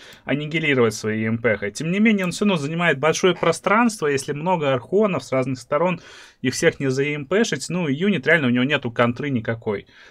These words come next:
То есть это просто жёсткий юнит, который, ну, действительно заслуживает быть в, э, эске.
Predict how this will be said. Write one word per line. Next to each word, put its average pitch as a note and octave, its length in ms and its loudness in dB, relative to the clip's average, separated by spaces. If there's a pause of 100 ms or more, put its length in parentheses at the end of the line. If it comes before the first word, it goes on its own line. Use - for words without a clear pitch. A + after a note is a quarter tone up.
(100)
То - 40 -8
есть A2+ 140 -8
это C#3 100 -4
просто C3 320 -2
жёсткий A#2+ 460 -2
юнит, D3+ 300 -2
который, A#2 380 -2
ну, B2+ 280 -8 (360)
действительно B2+ 760 -6
заслуживает A#2 500 -2
быть A2+ 240 -4
в, A#2 80 -6
э, G#2+ 500 -4
эске. - 400 -4